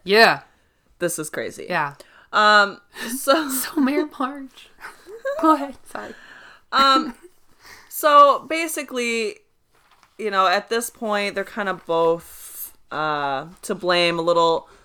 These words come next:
Speaker 2: a little, uh, hurt here, a little hurt there, and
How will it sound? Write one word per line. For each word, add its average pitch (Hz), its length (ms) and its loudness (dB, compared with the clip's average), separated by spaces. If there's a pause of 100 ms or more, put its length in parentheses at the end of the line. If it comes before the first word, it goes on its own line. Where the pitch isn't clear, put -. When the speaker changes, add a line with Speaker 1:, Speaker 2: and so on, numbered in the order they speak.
(280)
Speaker 2:
a 170 80 -8
little, 170 500 2
uh, 160 220 0
hurt 214 340 0
here, 269 380 0
a 233 80 2
little 175 220 0
hurt - 360 -2
there, 220 540 0 (640)
and 160 500 -4